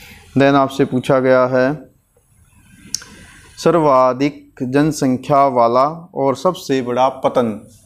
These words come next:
ऐसा पोर्ट भी हो और जिसमें जनसंख्या भी भारत में सबसे ज़्यादा हो, तो वो कौन सा है, तो वो है यहाँ पर मुंबई। मुंबई भारत का सबसे बड़ा पोर्ट है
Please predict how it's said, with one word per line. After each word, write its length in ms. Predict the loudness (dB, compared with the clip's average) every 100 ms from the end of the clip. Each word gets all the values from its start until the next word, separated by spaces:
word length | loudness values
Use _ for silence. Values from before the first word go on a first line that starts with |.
| _ -4
ऐसा 360 | 0 2 2 2
पोर्ट 720 | 0 -14 -8 0 2 2 2
भी 200 | 0 2
हो 440 | 4 4 2 -2 -16 -2
और 160 | -2 0
जिसमें 360 | -4 -2 0
जनसंख्या 580 | 2 0 -2 -4 0 0
भी 160 | 0 -2
भारत 400 | 0 2 2 -2
में 160 | -4 -4
सबसे 380 | -4 -4 0 2
ज़्यादा 260 | 2 4
हो, 380 | 2 2 -4 -12 -20 -20 -4
तो 80 | 0
वो 180 | 2 2
कौन 280 | 2 0
सा 180 | 2 0
है, 280 | 0 -8 -6
तो 80 | -2
वो 200 | 2 2
है 300 | 2 0 0 -8 -20 -12 -2
यहाँ 200 | 2 2
पर 340 | 0 0 0 -6 -14 -2
मुंबई। 420 | 2 2 2 0 -6 -14 -20 -20 -20 -20 -20 -20 -20 -20 -20 -20 -20 -20 -20 -20 -20 -6
मुंबई 420 | 0 4 4 4
भारत 380 | 2 2 0 0
का 120 | -2
सबसे 380 | 0 -2 0 0
बड़ा 220 | 2 0
पोर्ट 440 | 0 0 2 2 -2
है 200 | -4